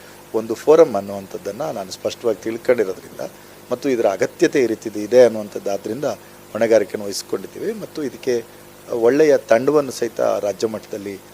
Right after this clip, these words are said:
ಆ, ಎಲ್ಲ ಹಿರಿಯರು ಸೇರಿ ನಿರ್ಮಾಣ ಮಾಡಿಕೊಟ್ಟಿದ್ದಾರೆ. ಇದರಲ್ಲಿ ನಿವೃತ್ತ ಪೊಲೀಸ್, ಉನ್ನತ ಪೊಲೀಸ್ ಅಧಿಕಾರಿಗಳು, ಬೇರೆ ಬೇರೆಯಾದಂಥ ಸರ್ಕಾರಿ ಸಂಸ್ಥೆಗಳಲ್ಲಿ ಕೆಲಸ ಮಾಡಿರ್ತಕ್ಕಂಥ ನಿಸ್ಪೃಹ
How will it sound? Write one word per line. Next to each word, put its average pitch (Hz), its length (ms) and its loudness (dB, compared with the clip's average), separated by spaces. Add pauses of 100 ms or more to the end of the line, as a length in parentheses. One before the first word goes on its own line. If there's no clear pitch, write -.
(360)
ಆ, 104 140 -10
ಎಲ್ಲ 104 220 -4
ಹಿರಿಯರು 104 340 -2
ಸೇರಿ 104 280 -4
ನಿರ್ಮಾಣ 104 360 -6
ಮಾಡಿಕೊಟ್ಟಿದ್ದಾರೆ. - 760 -8 (400)
ಇದರಲ್ಲಿ 107 500 -6
ನಿವೃತ್ತ 107 460 -6 (640)
ಪೊಲೀಸ್, 113 360 -4
ಉನ್ನತ 107 280 -10
ಪೊಲೀಸ್ 104 420 -8
ಅಧಿಕಾರಿಗಳು, 95 680 -10 (420)
ಬೇರೆ 113 160 -8
ಬೇರೆಯಾದಂಥ 107 680 -6
ಸರ್ಕಾರಿ 107 440 -6
ಸಂಸ್ಥೆಗಳಲ್ಲಿ 104 720 -12 (420)
ಕೆಲಸ 113 240 -4
ಮಾಡಿರ್ತಕ್ಕಂಥ 104 680 -8
ನಿಸ್ಪೃಹ 104 640 -6